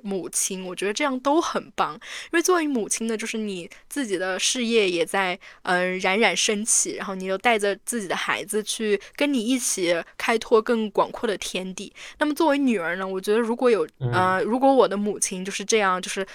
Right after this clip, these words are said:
Speaker 1: 我能见识到她在职场上这样发光发热的一面，对于我来说，我觉得也是很感动的。对，那么书里
Speaker 2: 是有一个榜样，一个楷模的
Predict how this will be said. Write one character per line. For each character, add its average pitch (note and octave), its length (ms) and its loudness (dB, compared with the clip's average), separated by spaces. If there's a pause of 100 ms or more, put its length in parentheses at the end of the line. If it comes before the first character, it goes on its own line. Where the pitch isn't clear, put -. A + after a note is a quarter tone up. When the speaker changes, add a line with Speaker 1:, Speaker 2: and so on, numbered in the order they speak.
(160)
Speaker 1:
我 F#3+ 140 6
能 F#3+ 200 0
见 D4 180 2
识 A3 140 0
到 G3 100 4
她 A3 160 0
在 A3 160 2
职 G3 200 -4
场 E3+ 200 -6
上 G3 160 -4
这 F#3+ 60 -4
样 F#3 140 -2
发 G3+ 180 2
光 G3+ 180 0
发 G#3 200 4
热 G#3+ 160 2
的 F3+ 80 -2
一 E3 120 -8
面， F#3+ 240 -6 (300)
对 C#4 140 2
于 - 20 2
我 F#3+ 200 2
来 A#2+ 120 -2
说， G3+ 140 -2
我 F#3 100 -2
觉 G3+ 80 0
得 G#3 80 6
也 F#3+ 80 4
是 G3 100 -4
很 G3+ 220 -4
感 E3 320 2
动 D3+ 240 -6
的。 - 180 -12 (920)
对， D#3+ 220 -2 (360)
那 B3 80 2
么 A#3+ 260 2
书 - 300 0
里 B3+ 120 -2
Speaker 2:
是 - 140 -2
有 B2 80 6
一 A2+ 60 6
个 B2 120 4
榜 A2+ 360 4
样， B2 200 4
一 A#2 60 2
个 C3 100 6
楷 B2 240 -2
模 G#2 160 -4
的 A2+ 80 6